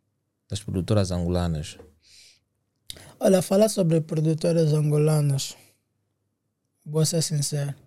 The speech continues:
Speaker 2: se calhar não vou preferir falar porque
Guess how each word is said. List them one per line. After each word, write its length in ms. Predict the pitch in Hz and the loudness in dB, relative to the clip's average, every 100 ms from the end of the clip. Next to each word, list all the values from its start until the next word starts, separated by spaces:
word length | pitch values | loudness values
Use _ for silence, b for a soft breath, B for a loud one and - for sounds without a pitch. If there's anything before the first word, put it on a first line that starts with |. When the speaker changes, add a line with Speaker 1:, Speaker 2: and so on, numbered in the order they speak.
| _ _ _ _ _ _ _ _ _ _ _ | _ _ _ _ _ _ _ _ _ _ _
Speaker 2:
se 140 | - - | -18 -8
calhar 260 | - 156 | -2 0
não 120 | 160 151 | 2 2
vou 140 | 151 | 2
preferir 400 | 147 - 151 143 | -2 -6 -2 -2
falar 320 | - 139 135 | -2 -2 -2
porque 300 | 131 131 - | -4 -8 -10